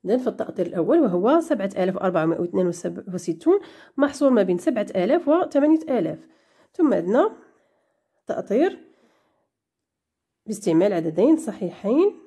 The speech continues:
ينتهيين، ينتهيان بصفرين. إذن غادي نمشيو لعند المئات. إذن فالعدد هو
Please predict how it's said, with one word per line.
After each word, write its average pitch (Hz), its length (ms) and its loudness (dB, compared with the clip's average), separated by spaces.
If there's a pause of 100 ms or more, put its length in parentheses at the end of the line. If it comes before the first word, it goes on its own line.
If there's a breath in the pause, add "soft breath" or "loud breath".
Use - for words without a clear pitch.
(200)
ينتهيين، 226 920 0
ينتهيان 226 640 0
بصفرين. 247 1000 -2 (1120 soft breath)
إذن 226 300 2 (260)
غادي 180 420 -4 (680 loud breath)
نمشيو 240 240 -6
لعند 262 280 2
المئات. 190 520 0 (520 soft breath)
إذن 233 200 -2
فالعدد 226 1120 -2
هو 220 320 0